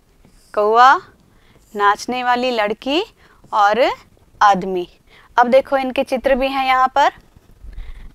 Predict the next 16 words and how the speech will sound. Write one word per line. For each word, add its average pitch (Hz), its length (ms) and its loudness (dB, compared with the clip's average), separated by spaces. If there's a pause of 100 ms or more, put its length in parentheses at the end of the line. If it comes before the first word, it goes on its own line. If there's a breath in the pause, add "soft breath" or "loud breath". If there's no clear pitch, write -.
(140)
लेटर 220 240 2
बॉक्स, 285 460 2 (600 soft breath)
ये 254 140 0
वो 302 100 2
अपहरणकर्ता 294 800 0 (460)
जो 285 280 2 (100)
इस 311 140 -6
छोटी 240 300 -4
सी 254 100 -8
बच्ची 240 300 -4
को 262 120 -4
उठा 254 240 -2
करके 262 280 -2
ले 254 160 2
आता 262 260 2
है। 285 260 -4